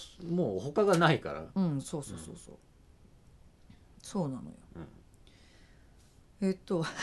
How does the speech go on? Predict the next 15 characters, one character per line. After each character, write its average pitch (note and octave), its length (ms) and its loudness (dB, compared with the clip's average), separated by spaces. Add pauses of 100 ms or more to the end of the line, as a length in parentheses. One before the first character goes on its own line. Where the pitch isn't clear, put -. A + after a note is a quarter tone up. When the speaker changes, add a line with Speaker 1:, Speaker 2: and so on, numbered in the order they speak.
Speaker 2:
<laughs> G#3+ 220 -2
な G#3+ 180 6
ん - 60 -2
か F#3 140 2
あ - 20 -2
の、 E3+ 160 -6 (1040)
天 D4+ 200 -2
空 D4+ 140 -2
さ - 200 2
ん C#4 120 2
の B3+ 300 4 (260)
Twitter A3 440 -2
が、 G#3 100 0
Speaker 1:
は B3 80 0
い。 - 20 -12